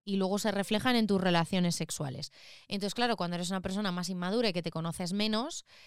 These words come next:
eh, te genera, pues, según qué problemas, eh, a la hora de follar.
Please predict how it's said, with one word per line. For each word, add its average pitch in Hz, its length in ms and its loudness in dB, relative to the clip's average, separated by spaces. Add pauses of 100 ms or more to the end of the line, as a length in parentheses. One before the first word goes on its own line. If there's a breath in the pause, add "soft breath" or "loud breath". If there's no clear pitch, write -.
(300 loud breath)
eh, 175 240 -2
te 175 140 -4
genera, 175 920 2 (340)
pues, 180 160 -6
según 180 440 -2
qué 208 140 0
problemas, 180 680 0 (120)
eh, 165 520 -4
a 156 120 -4
la 156 100 0
hora 156 160 2
de 165 80 2
follar. 170 460 0